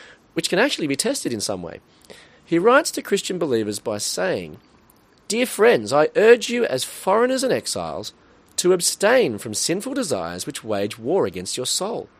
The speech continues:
Live such good lives among the pagans that though they accuse you of doing wrong, they may see your good deeds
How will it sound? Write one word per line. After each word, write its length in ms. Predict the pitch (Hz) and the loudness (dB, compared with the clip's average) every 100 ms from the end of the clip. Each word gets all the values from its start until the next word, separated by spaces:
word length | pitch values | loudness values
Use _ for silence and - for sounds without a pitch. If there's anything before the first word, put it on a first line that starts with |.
| _ _ _ _ _ _ - | _ _ _ _ _ _ -4
Live 180 | 131 | -2
such 440 | - - 233 240 - - | 0 0 0 -2 -8 -6
good 220 | 202 247 | -4 0
lives 420 | 151 101 82 101 | 0 0 -2 -6
among 220 | 101 117 | -6 -6
the 80 | 190 | -6
pagans 420 | - 87 82 87 | -8 -10 -10 -10
that 160 | - 85 | -10 -2
though 140 | 107 | 2
they 160 | 175 208 | 4 4
accuse 400 | 185 - 185 160 | 2 0 -2 0
you 100 | 147 | 2
of 140 | 135 | 2
doing 260 | 110 123 104 | 0 -2 0
wrong, 380 | 131 220 107 113 _ _ _ - | 0 0 -2 -6 _ _ _ -12
they 120 | 120 | -6
may 140 | 127 | -4
see 340 | 131 - 185 220 | -4 -4 -2 -2
your 200 | 208 127 110 | 0 -2 -4
good 240 | 220 277 | -8 -8
deeds 440 | - 82 76 - | -6 -8 -8 -12